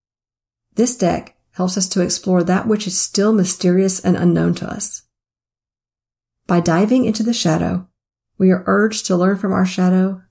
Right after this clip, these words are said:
and observe what goes on in the darkness, because it's when we ignore it or deny it that we risk those aspects of ourselves gaining more power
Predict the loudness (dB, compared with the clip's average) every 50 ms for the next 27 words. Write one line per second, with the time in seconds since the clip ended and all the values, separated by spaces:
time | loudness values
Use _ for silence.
0 | _ -2 0 0 0 0 -2 -2 0 0 0 0 -2 -2 -2 0 -2 -2 -2 -2
1 | -2 0 0 0 0 0 0 0 -2 -2 -4 -6 -6 -6 -6 -8 -10 _ _ _
2 | _ _ _ _ _ _ _ _ _ _ _ _ _ -4 -2 0 2 2 0 -2
3 | -2 0 2 2 4 4 2 2 2 2 2 4 4 2 2 0 0 -4 -6 -14
4 | -20 _ -4 -2 -2 0 0 2 0 0 0 -2 -4 -6 -8 -12 -20 -20 _ _
5 | _ _ _ _ _ _ -6 -2 2 2 2 2 2 0 0 0 -2 -4 -4 -4
6 | -4 -6 -6 -4 -4 -4 -4 -6 -8 -6 -6 -6 -4 -4 -4 -4 -4 -4 -4 -4
7 | -6 -8 -8 -6 -4 -4 -2 -2 -2 -2 -2 -2 -2 -2 -2 -2 -2 -2 -2 -4
8 | -6 -8 -12